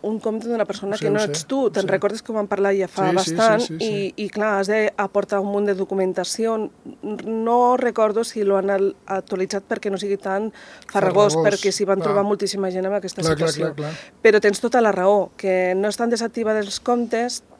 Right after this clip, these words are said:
Speaker 1: i t'hi trobes, doncs, recordatoris de persones que, que sí, que fa coseta.
Speaker 2: A veure, acabem amb aquest tema, que ens queda molt poc
Speaker 1: Va.
Speaker 2: i tenia moltes ganes que sortís aquest tema perquè tenia ganes de fer-te una pregunta. Tu dius que Twitter ja està,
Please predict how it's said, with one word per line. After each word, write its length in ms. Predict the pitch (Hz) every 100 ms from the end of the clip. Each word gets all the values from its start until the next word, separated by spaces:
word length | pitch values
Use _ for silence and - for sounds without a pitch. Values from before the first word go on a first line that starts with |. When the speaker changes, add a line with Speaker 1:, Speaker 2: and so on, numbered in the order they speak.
| _ 135 113 - - - - - - _
Speaker 1:
i 260 | 226 220 214
t'hi 120 | 202
trobes, 360 | 196 208 220 220
doncs, 160 | 220 214
recordatoris 560 | 208 202 196 190 202 202
de 80 |
persones 460 | 202 190 214 233 202
que, 800 | - 202 180 175 175 180 180 175 175 160 170 175
que 100 | -
sí, 200 | 165 190 - 196
que 80 | 190
fa 80 | 185
coseta. 380 | 185 165 156 151 - - - - -
Speaker 2:
A 80 | -
veure, 160 | 196 202
acabem 380 | 175 190 214
amb 80 | 226
aquest 160 | 214 202 185
tema, 140 | 180
que 80 | 175
ens 80 | 190
queda 160 | 226 226
molt 200 | 214 185
poc 240 | 233 247 190
Speaker 1:
Va. 100 | 202 175
Speaker 2:
i 100 | 175
tenia 240 | - 190 208
moltes 300 | 220 214 170
ganes 320 | 185 170 -
que 140 | - 175
sortís 400 | - 165 160 220
aquest 220 | 190 170
tema 160 | 208 226
perquè 160 | 185
tenia 220 | 175 180 185
ganes 180 | 175 156
de 20 |
fer-te 220 | 143 170 170
una 80 | 160
pregunta. 380 | 147 131 127 -
Tu 100 | 208 220
dius 180 | 180 -
que 100 | 185 311
Twitter 340 | 226 - 226 214 - - - - -
ja 80 | 170
està, 300 | 202 - 185